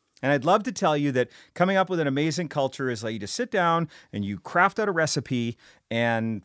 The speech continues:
four years later you have people say, "Wow, you have an amazing culture." <laughs> But it really is a trial and error kind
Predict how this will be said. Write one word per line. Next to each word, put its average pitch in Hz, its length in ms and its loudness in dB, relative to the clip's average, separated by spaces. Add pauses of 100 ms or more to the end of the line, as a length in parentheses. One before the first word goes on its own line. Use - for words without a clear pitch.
(100)
four 185 160 4
years 175 200 2
later 143 240 0
you 131 400 2
have 123 200 0
people 139 260 -4
say, 104 220 -6
"Wow, 190 320 -6
you 135 160 0
have 156 100 0
an 160 80 0
amazing 127 380 0
culture." - 420 -16 (340)
<laughs> 175 80 -6 (480)
But 156 200 6
it 147 100 2
really 175 580 0
is 151 360 2
a 135 80 -2
trial 139 480 4
and 127 100 -2
error 123 240 0
kind 113 400 -4